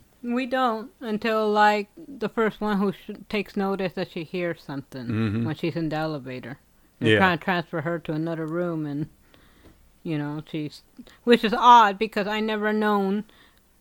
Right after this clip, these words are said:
Speaker 1: a hospital that would put a patient in the elevator and just leave them there and to be
Speaker 2: Yeah.
Speaker 1: transferred to another <laughs> floor.
Speaker 2: Yeah, it's funny because that's what happens on here is the fact that that's, these elevators let patients in 'em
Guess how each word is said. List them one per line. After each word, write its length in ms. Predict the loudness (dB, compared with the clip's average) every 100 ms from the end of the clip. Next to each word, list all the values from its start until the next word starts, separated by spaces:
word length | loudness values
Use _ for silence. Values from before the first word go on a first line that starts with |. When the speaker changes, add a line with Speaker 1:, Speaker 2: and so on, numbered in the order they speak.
| -2
Speaker 1:
a 100 | 4
hospital 440 | 6 4 2 -2
that 160 | 0 0
would 120 | 0
put 120 | 0
a 60 | 0
patient 400 | 2 2 4 2
in 140 | 2 2
the 60 |
elevator 380 | 2 2 2 0
and 100 | 2
just 140 | 0
leave 260 | 2 0 2
them 180 | 0 0
there 280 | 0 0 -2
and 140 | -2
to 140 | 0 -2
be 340 | 0 2 4
Speaker 2:
Yeah. 100 | 6
Speaker 1:
transferred 380 | 6 4 0 -4
to 100 | -4
another 300 | -4 -4 -6
<laughs> 80 | -4
floor. 440 | -2 2 2 2 2
Speaker 2:
Yeah, 160 | 2
it's 120 | 2
funny 320 | 0 0 0 0
because 240 | -2 0
that's 200 | 0 2
what 140 | 0 4
happens 360 | 2 0 -4
on 140 | -4 -2
here 200 | -2 -2
is 320 | -2 -2 -2
the 100 | -12
fact 440 | -2 0 0 -4
that 300 | -6 -6 -4
that's, 500 | 0 0 0 -6 -6 -8 -20 -20 -10
these 260 | 4 6 8
elevators 680 | 10 8 6 4 4 2 4
let 200 | 4 4
patients 460 | 4 4 -2 -4
in 220 | 0 0 0
'em 220 | -2